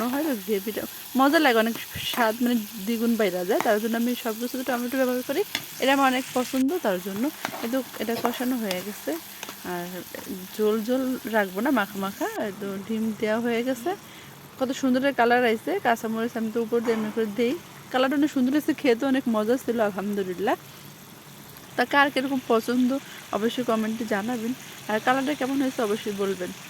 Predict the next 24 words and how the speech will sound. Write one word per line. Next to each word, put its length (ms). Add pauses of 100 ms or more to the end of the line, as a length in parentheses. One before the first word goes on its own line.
আর 140
তো 140
সেই 280
বেগুন, 400 (560)
এম, 260
ভাজা 280 (500)
পুড়ে 240
রাখছিলাম, 520 (120)
সেই 240
বেগুনের 460
ভর্তা 320
বানাইছি, 400 (480)
এত 220
মজা 280
হয়েছিল। 420 (120)
সবসময় 360
ভেজে 400 (220)
অনেকে 360 (100)
সিদ্ধ 380
করে 200
বানায়, 340 (360)
আমার 200
কাছে 180
বে-, 260